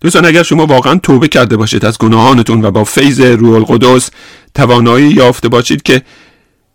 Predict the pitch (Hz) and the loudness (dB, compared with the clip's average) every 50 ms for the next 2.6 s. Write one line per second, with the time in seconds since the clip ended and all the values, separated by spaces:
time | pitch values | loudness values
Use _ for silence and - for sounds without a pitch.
0 | _ _ - - 160 151 139 139 165 175 151 120 117 110 98 92 87 82 - - | _ _ -4 -2 0 2 2 2 2 2 2 2 2 2 2 0 -2 -4 -8 -12
1 | - - _ _ _ _ _ - - 104 - - 110 117 113 123 127 107 104 113 | -18 -20 _ _ _ _ _ -12 -12 -8 -4 -2 -2 0 0 0 0 0 -2 -2
2 | - - 113 117 107 104 101 - - 107 98 95 | -2 -2 -2 -2 -2 -2 -4 -4 -4 -4 -4 -4